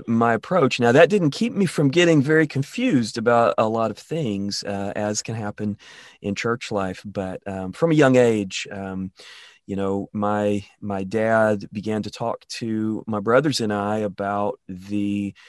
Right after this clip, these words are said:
simple message of God's grace. But along the way, at some point, it began to get very convoluted. Um, and I sort of took in a lot of confusion about,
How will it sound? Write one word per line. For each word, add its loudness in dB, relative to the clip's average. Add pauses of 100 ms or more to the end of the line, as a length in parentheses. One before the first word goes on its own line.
(220)
simple 0
message -2
of -6
God's -4
grace. -8
But 6
along 8
the 8
way, 8
at 4
some 0
point, -2
it -4
began -2
to -8
get -2 (380)
very 0
convoluted. -2 (200)
Um, -10 (180)
and -4
I -2 (340)
sort -4
of -12
took -6
in 2
a -2
lot 2
of -2
confusion 2
about, 0